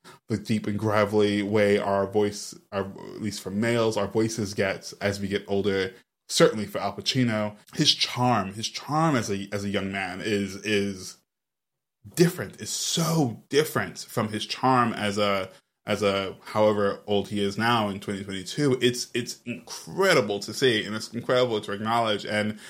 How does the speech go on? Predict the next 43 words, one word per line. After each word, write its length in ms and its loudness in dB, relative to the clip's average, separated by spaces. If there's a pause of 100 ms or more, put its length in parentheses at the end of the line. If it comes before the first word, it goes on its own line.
(320)
I 580 4 (1120)
didn't, 340 2
I, 140 0 (100)
I 60 4
just 220 0
didn't 220 0
get, 180 -4
I 60 0
just 180 -2
didn't 220 0
get 200 4
it. 240 0
I 60 -2
didn't 320 -8
get 180 0
it 80 0
until 300 -2
now. 560 0
And 120 -4
I 60 2
think 200 -8
there's 180 0
a 40 -4
bit 280 0
of 440 0
magic 540 0
that 140 -4
happens. 500 -4
And 340 -2 (340)
with 140 -4
all 180 4
the 120 -6
stars 460 2
that 100 4
are 60 6
in 260 0
this 240 -2
film, 520 0
I 60 -4
shouldn't, 240 0
I, 280 0
I, 60 0 (140)
I, 120 2